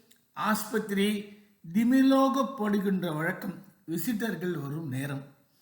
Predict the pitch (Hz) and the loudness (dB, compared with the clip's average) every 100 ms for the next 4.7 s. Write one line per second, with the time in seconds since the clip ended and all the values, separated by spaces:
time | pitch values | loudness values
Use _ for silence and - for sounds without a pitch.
0 | _ _ _ _ - 233 302 330 233 220 | _ _ _ _ -2 -2 0 0 0 -2
1 | 254 - 302 262 - 226 269 285 277 - | -2 -2 0 0 -2 -4 -2 -2 -4 -4
2 | 233 240 220 247 220 226 233 233 240 208 | 0 0 2 0 -2 -4 -2 0 0 0
3 | 214 240 226 220 220 226 247 208 202 247 | 0 0 0 2 2 2 -2 -2 0 2
4 | 247 220 214 254 196 208 - | 2 2 2 0 2 0 -2